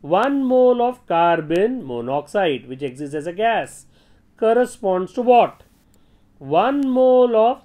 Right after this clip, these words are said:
sulfur dioxide, which also exists as a gas, corresponds to what?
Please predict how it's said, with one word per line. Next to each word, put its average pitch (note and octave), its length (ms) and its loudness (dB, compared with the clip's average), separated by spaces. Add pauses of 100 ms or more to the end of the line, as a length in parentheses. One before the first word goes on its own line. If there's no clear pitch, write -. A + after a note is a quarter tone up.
sulfur B3+ 880 -2
dioxide, D3+ 1080 -2 (420)
which G3 180 -4
also A#3+ 360 2
exists G3 340 0
as F3+ 100 -4
a E3 80 -2
gas, B2+ 520 -4 (360)
corresponds D#3+ 760 -2
to A3+ 100 -2
what? B3+ 400 2